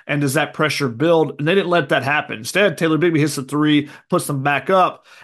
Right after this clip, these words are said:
Then they had a couple of fast break points from, from, uh, Jalen Sherrod,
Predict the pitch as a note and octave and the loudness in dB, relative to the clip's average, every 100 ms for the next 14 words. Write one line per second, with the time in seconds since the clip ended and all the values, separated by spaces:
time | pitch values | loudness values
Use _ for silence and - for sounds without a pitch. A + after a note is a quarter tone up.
0 | - E3 E3 D#3+ D#3 D3+ E3+ D3 D#3+ D#3 | -6 0 2 2 2 0 -2 2 2 2
1 | D3+ D3 D3+ D#3 D3+ D3+ - D3 C#3+ C#3 | 2 0 0 0 0 0 -4 -2 -2 -4
2 | - C3+ C#3+ C3 - C#3+ C3+ C3+ C3 B2 | -8 -4 -2 -2 -6 -2 -2 0 0 0
3 | B2 B2 D3+ C#3+ C#3+ C#3 D3 D3 C#3 B2+ | 0 0 0 0 -2 0 2 4 2 -2